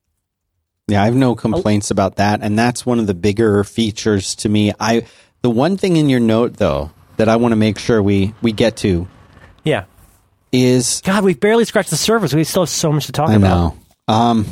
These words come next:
Speaker 1: just looking at your notes, I just wanna jump to the last one.
Speaker 2: Let me see where that
Speaker 1: I
Speaker 2: is.
Speaker 1: keep
Speaker 2: I, my
Speaker 1: accidentally hitting the touchpad and making stuff happen.
Speaker 2: How much, how much more time do we have today? We need to wrap pretty soon, huh?
Speaker 1: Yeah.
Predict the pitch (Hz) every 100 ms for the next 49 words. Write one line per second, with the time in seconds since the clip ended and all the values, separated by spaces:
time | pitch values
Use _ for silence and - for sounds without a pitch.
0 | - _ _ _ _ _ _ _ - -
1 | - 92 92 78 69 78 82 90 - -
2 | - _ _ _ _ _ _ _ _ _
3 | _ _ _ _ _ 123 123 107 104 107
4 | 90 101 95 92 87 80 76 - 69 60
5 | 60 _ _ _ _ _ _ _ _ _
6 | _ _ _ _ 127 113 - 101 104 104
7 | 101 123 120 123 113 113 120 107 110 107
8 | 101 87 110 107 98 - 113 107 - 104
9 | 101 98 95 92 - 87 80 - 85 -
10 | 71 65 67 - 208 262 - - - 185
11 | 185 147 127 98 98 - 95 127 104 98
12 | 98 - 92 101 92 95 107 107 101 101